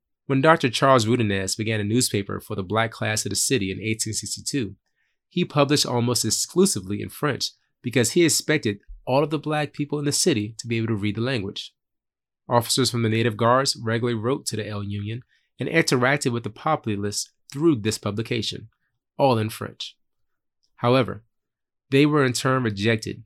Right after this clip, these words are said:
by many French citizens in New Orleans because of the racist attitudes of the South that had overtaken their once strong connection. By the end of eighteen sixty-two, it was quite clear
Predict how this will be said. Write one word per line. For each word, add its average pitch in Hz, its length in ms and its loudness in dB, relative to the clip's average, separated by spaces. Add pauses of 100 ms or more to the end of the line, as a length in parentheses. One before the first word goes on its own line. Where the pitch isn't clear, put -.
by 107 120 0
many 110 260 0
French 120 280 -2
citizens 127 460 2
in 107 100 0 (180)
New 113 180 0
Orleans 110 420 2
because 110 460 -4
of 98 140 -2
the 98 80 -6
racist 110 440 0
attitudes 117 400 0
of 107 120 -2
the 123 80 -4
South 95 400 -6 (360)
that 110 120 2
had 104 220 2
overtaken 120 720 0
their 98 160 -2 (160)
once 107 280 -2
strong 98 380 -4
connection. 98 600 -8 (1900)
By 117 160 4
the 113 180 -2
end 127 160 2
of 120 100 0
eighteen 117 300 -2
sixty-two, 147 560 -4 (580)
it 165 100 -2
was 160 180 0
quite 147 280 0
clear 110 480 0